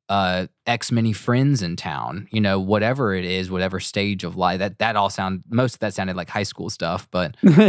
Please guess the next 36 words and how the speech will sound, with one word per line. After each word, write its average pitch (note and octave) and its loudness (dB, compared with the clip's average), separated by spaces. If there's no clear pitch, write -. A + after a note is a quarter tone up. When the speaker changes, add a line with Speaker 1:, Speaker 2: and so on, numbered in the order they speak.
Speaker 2:
Yeah. G3 6
Speaker 1:
um, D#3 4
but C#3+ 2
yeah, D#3 0
like, G#2 -4
Speaker 2:
Yeah. A#2 4
Speaker 1:
oh, C#3 2
don't, A#2+ -2
don't A#2+ -2
judge A2+ -2
a G#2+ 2
loyalty G2+ 0
to G#2 -2
a F#2+ 0
friend G2+ 0
because, G2 0
uh, F2+ 2
they, F#2+ -2
like, F#2+ -4
you G#2+ 0
know, D#2+ -2
go G#2+ 4
to G#2+ 4
a G2+ 4
bunch G#2+ 0
of G2 -2
shows, F#2+ -2
because F#2+ -2
all G#2 4
of F#2+ -2
a G2 -6
sudden G2+ 0
you F#2+ 0
end F#2+ -2
up F#2 -4
in, F2+ -4